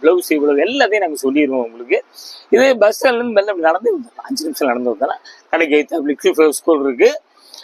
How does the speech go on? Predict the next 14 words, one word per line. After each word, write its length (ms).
ராஜன் 480
பல்லாஸ்பத்திரி 600
இருக்குதுங்க. 380
கொஞ்சம் 280
வெளியூர்லேருந்து 600
வர்றவங்க 340
கொஞ்சம் 240
ஒரு 140
ஃபோன் 260
அடிச்சுட்டு 360
வாங்க. 180
அடுத்து 340
ஒரு 160
லேட்டஸ்ட் 400